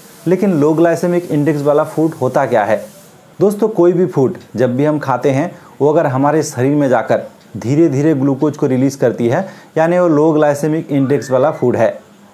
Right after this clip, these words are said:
उदाहरण के तौर पर कोई भी diabetes के मरीज को doctor चावल के जगह रोटी खाने का सलाह देते हैं। और क्यों देते हैं? क्योंकि चावल एक हाई glycemic index वाला food है, वहीं रोटी low glycemic index वाला food है,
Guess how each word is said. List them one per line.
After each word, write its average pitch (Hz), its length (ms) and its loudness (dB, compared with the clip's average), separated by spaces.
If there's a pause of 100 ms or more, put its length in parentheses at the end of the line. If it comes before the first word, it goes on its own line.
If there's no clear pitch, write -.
उदाहरण 165 400 0
के 175 80 0
तौर 143 220 2
पर 156 180 -2
कोई 160 300 2
भी 170 120 2
diabetes 135 520 0
के 156 80 -2
मरीज 127 280 0
को 165 220 0 (360)
doctor 139 420 0
चावल 143 400 0
के 147 120 0
जगह 123 240 2
रोटी 131 340 0
खाने 135 240 -2
का 147 100 0
सलाह 113 280 0
देते 107 260 0
हैं। 113 200 -4 (240)
और 143 120 0
क्यों 160 260 0
देते 120 240 0
हैं? 117 220 -6 (320)
क्योंकि 143 220 -2
चावल 135 480 0
एक 160 140 -2 (240)
हाई 151 260 0
glycemic 151 540 0
index 127 340 -2
वाला 131 200 2
food 131 280 -2
है, 185 220 -2 (280)
वहीं 139 220 0
रोटी 135 360 2
low 139 220 2
glycemic 143 500 0
index 123 360 -2
वाला 123 220 0
food 117 260 -2
है, 117 240 0